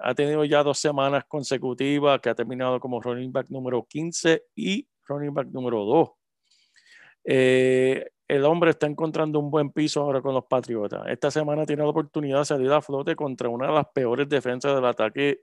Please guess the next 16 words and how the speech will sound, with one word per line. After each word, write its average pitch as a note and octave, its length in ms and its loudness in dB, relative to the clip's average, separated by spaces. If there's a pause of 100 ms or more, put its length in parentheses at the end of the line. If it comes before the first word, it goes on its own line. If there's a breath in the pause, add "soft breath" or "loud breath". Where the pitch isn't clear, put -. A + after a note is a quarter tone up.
por A#2+ 180 -6
tierra. E3+ 580 2 (500 loud breath)
Mira, D3 180 2
los D3 240 2
Chargers, D3+ 480 2
Manny, A2 340 -4
son E3 400 -2 (1700 soft breath)
número D3+ 360 4
treinta C#3+ 600 -2 (320)
en C3+ 180 -2
la B2+ 160 4
liga D#3+ 280 6
permitiendo B2+ 880 0 (120)
puntos D3+ 760 -2
a A#2+ 140 0
corredores. A2 760 -4